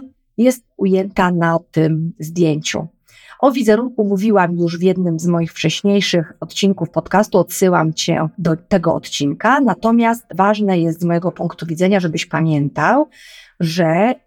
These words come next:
rozpowszechnienie cudzego wizerunku w celach komercyjnych absolutnie wymaga zgody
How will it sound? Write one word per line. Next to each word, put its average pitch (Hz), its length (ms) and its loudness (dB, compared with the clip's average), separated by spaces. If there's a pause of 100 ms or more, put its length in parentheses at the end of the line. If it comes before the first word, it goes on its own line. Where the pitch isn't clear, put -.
(120)
rozpowszechnienie 180 760 0 (500)
cudzego 214 420 0
wizerunku 185 460 0
w - 40 -10
celach 180 240 0
komercyjnych 175 600 0
absolutnie 202 520 0
wymaga 175 420 2
zgody 165 580 0